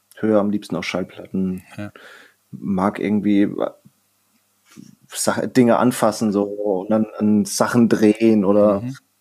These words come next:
Speaker 1: auf was draufhauen, so,
Speaker 2: Ja.
Speaker 1: oder
Speaker 2: <laughs> Draufhauen ist gut, ja.
Speaker 1: Ja, also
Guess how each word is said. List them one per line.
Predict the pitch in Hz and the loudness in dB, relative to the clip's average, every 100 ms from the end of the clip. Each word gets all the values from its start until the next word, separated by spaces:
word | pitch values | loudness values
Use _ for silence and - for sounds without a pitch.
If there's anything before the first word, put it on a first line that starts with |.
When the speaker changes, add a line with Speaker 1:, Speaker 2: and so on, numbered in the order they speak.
| _ - | _ -6
Speaker 1:
auf | - | 0
was | 113 - | 0 -2
draufhauen, | 87 101 113 - 95 95 98 - | 2 2 2 0 -2 0 -4 -8
so, | - | -12
Speaker 2:
Ja. | 104 - | -10 -10
Speaker 1:
oder | - - - _ | -12 -16 -20 _
Speaker 2:
<laughs> | - - - - - | -20 -20 -18 -16 -14
Draufhauen | - - - - 78 | -14 -16 -14 -16 -16
ist | 92 _ | -18 _
gut, | - - - - _ _ | -10 -8 -8 -18 _ _
ja. | 90 85 85 - _ _ 95 | -2 0 0 -6 _ _ -8
Speaker 1:
Ja, | 95 - | -8 -6
also | 90 92 | -8 -8